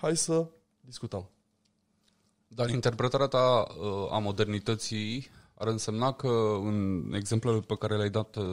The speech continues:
Speaker 2: acum vreo zece minute în Statele Unite și în, uh, și în Marea Britanie, înseamnă că se cam retrage modernitatea.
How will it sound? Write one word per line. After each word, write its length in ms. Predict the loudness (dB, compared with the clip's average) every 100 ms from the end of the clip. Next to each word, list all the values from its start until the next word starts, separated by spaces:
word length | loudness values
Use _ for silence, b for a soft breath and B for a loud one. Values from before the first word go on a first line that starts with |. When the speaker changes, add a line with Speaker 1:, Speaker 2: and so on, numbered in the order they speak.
| -4 -6
Speaker 2:
acum 200 | -8 -8
vreo 120 | -6
zece 260 | -6 -6
minute 320 | -6 -6 -6 -6
în 120 | -6
Statele 340 | -6 -4 -4
Unite 320 | -4 -6 -4
și 200 | -6 -6
în, 420 | -8 -8 -8 -10 -12 -12 -12 -12 -12
uh, 80 |
și 200 | -10 -10
în 140 | -10 -8
Marea 200 | -6 -4
Britanie, 480 | -6 -8 -6 -6 -6
înseamnă 340 | -8 -6 -6
că 80 | -6
se 120 | -8
cam 160 | -6 -6
retrage 420 | -6 -4 -4 -4
modernitatea. 680 | -6 -6 -6 -6 -8 -10 -12